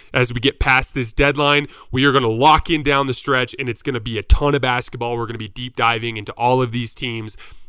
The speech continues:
as we prep for the playoffs. But for today,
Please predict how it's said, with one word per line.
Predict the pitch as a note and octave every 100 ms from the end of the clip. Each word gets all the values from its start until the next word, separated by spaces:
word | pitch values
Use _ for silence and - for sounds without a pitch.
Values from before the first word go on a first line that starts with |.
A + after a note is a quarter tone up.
| -
as | B2+ G#2+
we | B2
prep | - C#3 B2 -
for | - - C3+ A#2+
the | G2+
playoffs. | D#3 D#3 C#3+ C#3 -
But | C#3+
for | - C#3+ F#3
today, | - D3 B2+ A2+ A2